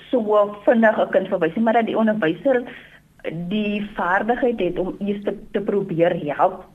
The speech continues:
of die kennis het om te kan help. En ek weet ons, ehm,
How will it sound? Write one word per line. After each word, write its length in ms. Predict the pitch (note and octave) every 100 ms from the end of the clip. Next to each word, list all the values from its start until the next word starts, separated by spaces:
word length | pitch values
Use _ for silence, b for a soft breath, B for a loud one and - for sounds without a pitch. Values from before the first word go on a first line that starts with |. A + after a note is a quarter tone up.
| _
of 180 | F#3+ F#3+
die 160 | G3 -
kennis 320 | A3+ A3 A3
het 180 | F#3+ F#3
om 260 | F3+ F3
te 100 | G#3 G#3
kan 340 | A3 G3+ G#3 G#3
help. 380 | F3 D#3 D3 - -
En 120 | A3 A3+
ek 120 | G3
weet 240 | F3 F#3+ F#3+
ons, 200 | B3 - - _ _ _ _
ehm, 400 | - F3 E3 E3